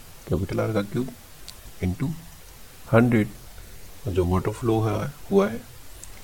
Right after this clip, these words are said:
उसका वॉल्यूम है फिफ्टी पाई upon थ्री। इस फिफ्टी को हंड्रेड से कैंसिल कर दिया टू टाइम्स, पाई को पाई से कैंसिल कर दिया, तो यहाँ से हमारे पास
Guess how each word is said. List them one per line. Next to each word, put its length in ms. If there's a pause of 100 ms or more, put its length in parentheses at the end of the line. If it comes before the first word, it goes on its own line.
(100)
उसका 200
वॉल्यूम 320
है 80 (380)
फिफ्टी 320 (100)
पाई 140 (1200)
upon 300 (640)
थ्री। 200 (1400)
इस 140
फिफ्टी 320
को 160
हंड्रेड 340
से 100
कैंसिल 320
कर 80
दिया 160 (760)
टू 120
टाइम्स, 360 (720)
पाई 180
को 200 (840)
पाई 180
से 160
कैंसिल 320
कर 120
दिया, 180 (960)
तो 80
यहाँ 280
से 120
हमारे 240
पास 260